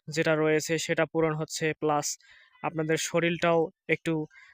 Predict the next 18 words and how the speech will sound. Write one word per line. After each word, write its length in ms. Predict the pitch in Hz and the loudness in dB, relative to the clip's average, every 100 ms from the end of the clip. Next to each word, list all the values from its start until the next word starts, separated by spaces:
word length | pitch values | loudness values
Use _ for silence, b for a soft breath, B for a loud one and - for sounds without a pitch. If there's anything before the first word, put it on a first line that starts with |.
| b | b
আহ, 140 | 143 143 | -6 -6
ভালো 280 | 139 170 170 | 2 2 2
থাকলো। 400 | - 165 156 156 - _ | 0 -4 -2 -2 -4 _
কিন্তু 220 | - 220 240 | 0 2 4
সেখানে 380 | - 214 240 262 | 4 4 4 2
যদি 180 | 247 240 | 4 4
আপনারা 320 | 226 226 214 180 | 4 4 4 4
বিশ 220 | 156 196 - | 2 -2 2
টাকা, 220 | 202 196 | 2 2
তিরিশ 260 | 180 190 180 | 0 -2 0
টাকা 180 | 185 175 | 2 2
দিয়ে 140 | 170 170 | 2 0
সারাদিন 500 | - 180 175 220 202 | 2 2 4 2 0
সিগারেট 400 | - 170 165 160 | 0 2 2 2
খাচ্ছেন, 380 | - 151 - 143 151 _ b b b b _ - | -4 -4 -4 -6 -8 _ b b b b _ -4
তাহলে 300 | 170 170 170 | 0 2 2
সেখানে 440 | 185 170 185 180 180 _ _ _ _ - | -2 -2 0 2 0 _ _ _ _ -2
আপনাদের, 520 | 147 156 175 170 | -2 0 0 2